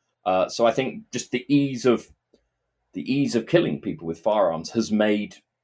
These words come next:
killing, uh, uh, or has made the, the kind of, uh, the homicide rate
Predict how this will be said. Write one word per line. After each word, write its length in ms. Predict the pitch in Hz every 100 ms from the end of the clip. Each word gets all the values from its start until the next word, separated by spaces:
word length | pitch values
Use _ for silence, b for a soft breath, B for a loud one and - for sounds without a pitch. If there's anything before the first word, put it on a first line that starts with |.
| _ _ _ _ _ _ _
killing, 560 | _ 123 123 113 113 107 _ _ _ _ _ _ -
uh, 320 | - - 202 -
uh, 200 | 98 101 110
or 120 | 107
has 140 | 101
made 280 | 123 123 113
the, 180 | 113 110
the 60 | 110
kind 180 | 117 110
of, 100 | -
uh, 240 | - 101 92
the 120 | -
homicide 400 | - 131 113 90
rate 280 | 95 92 -